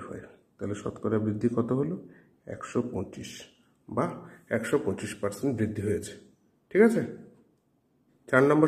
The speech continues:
সমস্যায় চলে এলাম। এখানে বলেছে তিনটি নিরেট ঘনক যাদের প্রত্যেকটি ধারের দৈর্ঘ্য তিন সেমি, চার সেমি এবং পাঁচ সেমি। হুম, মনে করো এখানে তিনটে ঘনক আছে যাদের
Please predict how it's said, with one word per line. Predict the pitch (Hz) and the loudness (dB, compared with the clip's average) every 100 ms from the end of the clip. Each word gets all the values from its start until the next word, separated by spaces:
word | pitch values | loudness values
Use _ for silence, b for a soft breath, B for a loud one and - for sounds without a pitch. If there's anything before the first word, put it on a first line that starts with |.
| 156 | 6
সমস্যায় | 165 160 170 160 | 4 6 2 4
চলে | 143 143 | 4 6
এলাম। | 170 190 | 6 6
এখানে | 139 147 | 6 4
বলেছে | 139 143 175 175 | 6 6 4 4
তিনটি | 139 135 143 | 4 6 4
নিরেট | 131 143 131 | 6 4 4
ঘনক | 143 175 - | 4 4 6
যাদের | 123 127 | 6 6
প্রত্যেকটি | 139 135 151 151 - 175 - - - - | 4 2 0 -4 0 0 -2 -10 -14 -6
ধারের | 107 123 160 | 4 6 6
দৈর্ঘ্য | 160 156 165 175 | 6 6 4 2
তিন | 147 139 | 2 2
সেমি, | 156 160 160 | 2 2 4
চার | 131 127 | 2 2
সেমি | 147 147 | 0 2
এবং | 156 156 | 4 4
পাঁচ | 117 - | 4 2
সেমি। | 104 92 87 - - - | -2 -2 -6 -14 -10 2
হুম, | 185 139 | 4 6
মনে | 131 | 6
করো | 131 143 | 6 6
এখানে | 143 139 | 4 2
তিনটে | 139 131 131 | 2 2 4
ঘনক | 127 127 139 | 4 4 4
আছে | 185 190 B B B 135 | 2 -2 B B B 2
যাদের | 131 | 4